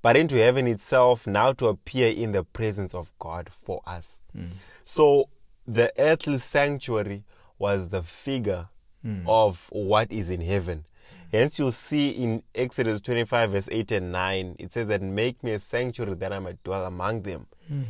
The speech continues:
Speaker 1: And then verse nine says, "According to the pattern showed you up on the mount."
Speaker 2: Mm.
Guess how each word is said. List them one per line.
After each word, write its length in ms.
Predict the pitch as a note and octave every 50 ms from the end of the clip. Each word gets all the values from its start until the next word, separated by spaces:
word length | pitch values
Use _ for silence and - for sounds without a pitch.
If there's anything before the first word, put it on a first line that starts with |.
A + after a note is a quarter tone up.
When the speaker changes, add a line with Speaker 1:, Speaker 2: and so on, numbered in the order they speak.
| - -
Speaker 1:
And 120 | A2+ A2+
then 140 | A#2 A2+ G#2
verse 320 | F#2 G2+ A2+ C3+ C3+ - -
nine 280 | G#2+ G#2+ A#2 C3 C3
says, 240 | A#2+ - C3 A#2+ -
"According 420 | G#2 G#2+ - - - D3 D3 C#3 B2
to 80 | C3
the 120 | G#2+ A2 G2
pattern 440 | - - C3 B2+ B2+ - B2 A2+ G#2
showed 420 | - - - C#3 C3+ C3+ C3 A#2
you 100 | A#2 -
up 200 | - A#2 - -
on 100 | G#2+ G2
the 80 | F#2+ F2
mount." 480 | F2 F2 F2+ F#2+ G2 F#2+ F#2 F#2 - - - - -
Speaker 2:
Mm. 140 | A#2+ G#2